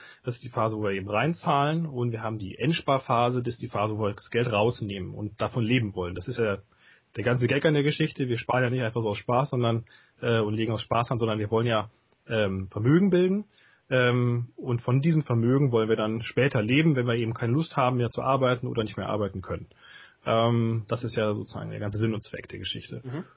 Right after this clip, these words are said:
Speaker 1: Und, ähm, abhängig davon, wo ich jetzt im Leben stehe, an, äh, wie alt ich eben bin und wie viel Zeit ich noch habe, bis zu dem Zeitpunkt, wo ich, ähm, nicht mehr von meiner Arbeit, sondern von meinem Vermögen leben will, ähm, sollte ich, ähm,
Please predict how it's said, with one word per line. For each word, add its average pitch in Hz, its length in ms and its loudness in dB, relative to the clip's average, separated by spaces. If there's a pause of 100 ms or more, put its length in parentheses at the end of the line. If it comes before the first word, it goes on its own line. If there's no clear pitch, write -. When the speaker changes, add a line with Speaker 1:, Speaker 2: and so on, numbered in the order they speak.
(120)
Speaker 1:
Und, 117 440 2 (160)
ähm, 113 380 2
abhängig 165 400 2
davon, 139 420 0
wo 143 140 -2
ich 196 140 -4
jetzt 139 160 -4
im 113 340 -2
Leben 120 300 0
stehe, 131 380 0
an, 127 340 0
äh, 104 360 -2 (100)
wie 113 220 -2
alt 120 220 0
ich - 100 -4
eben 156 200 4
bin 160 120 6
und 151 80 4
wie 131 80 4
viel 120 140 0
Zeit 143 400 0
ich 185 140 -6
noch 165 140 4
habe, 147 380 4 (360)
bis 147 140 2
zu 131 120 0
dem 139 240 4
Zeitpunkt, 139 640 -4
wo 123 160 0
ich, 131 260 -8 (320)
ähm, 110 300 0
nicht 120 160 0
mehr 120 80 2
von 123 140 4
meiner 104 220 2
Arbeit, 165 360 2
sondern 131 220 0
von 123 100 -4
meinem 110 180 0
Vermögen 123 360 2
leben 151 320 4
will, 143 260 6 (400)
ähm, 127 480 4
sollte 120 400 2
ich, 123 360 -6
ähm, 110 440 0